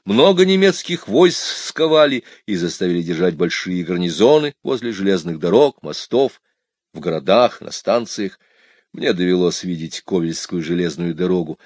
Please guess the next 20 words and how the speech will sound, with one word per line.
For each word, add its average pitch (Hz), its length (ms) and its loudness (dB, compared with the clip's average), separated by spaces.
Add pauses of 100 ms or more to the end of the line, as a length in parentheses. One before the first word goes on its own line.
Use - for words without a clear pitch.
(180)
буквально 95 340 0
засыпанную 101 760 0
вагонами 92 500 -2 (200)
по 90 120 -2
ту 101 220 0
и 101 40 2
другую 92 360 -2
сторону, 101 540 2 (240)
паровозами, 113 680 2
боевой 80 300 -6
техникой. 107 600 -2 (480)
Важная 101 560 0
эта 92 220 0
артерия 92 520 -2
по 85 140 -10
существу - 580 -12
была 85 320 -4
под - 200 -8
контролем 113 520 -2
партизан, 90 540 -4